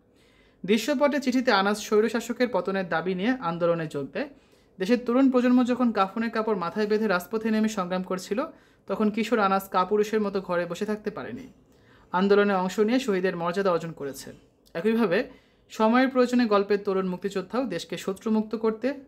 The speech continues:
যুদ্ধে ঝাঁপিয়ে পড়েছিলেন, যার ফলস্বরূপ তিনি মিলিটারিদের হাতে আটক হন। উভয় ক্ষেত্রেই দেশমাতৃকার প্রতি তীব্র ভালোবাসা এবং দেশের পরিস্থিতির প্রয়োজনে সংগ্রামের কঠিন পথ বেছে নেওয়ার ঘটনা লক্ষ্য করা যায়।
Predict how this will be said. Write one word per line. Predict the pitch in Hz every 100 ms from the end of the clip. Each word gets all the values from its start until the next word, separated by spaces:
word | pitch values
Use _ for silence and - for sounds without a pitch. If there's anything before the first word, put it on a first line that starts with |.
| -
যুদ্ধে | 165 165 180
ঝাঁপিয়ে | 180 180 214 214
পড়েছিলেন, | 165 151 - 196 285 - - _ _ 185
যার | 220 247
ফলস্বরূপ | 240 247 254 269
তিনি | 269 196 185
মিলিটারিদের | 180 208 220 220 220
হাতে | 214 190
আটক | 160 - -
হন। | - - - _ _ _ _ _ _ -
উভয় | 220 277
ক্ষেত্রেই | 277 277 285
দেশমাতৃকার | 214 220 233 233 247 254
প্রতি | 247 247
তীব্র | 233 202 202
ভালোবাসা | 190 202 214 220 254
এবং | 196 190 180
দেশের | 175 196
পরিস্থিতির | 196 190 208 240 240 220
প্রয়োজনে | 196 190 208 220 277 277
সংগ্রামের | - 185 180 185 185 185
কঠিন | 185 214
পথ | 202 190
বেছে | 165 -
নেওয়ার | 165 160
ঘটনা | 160 170 170 233
লক্ষ্য | 175 - 165
করা | 143 135
যায়। | 123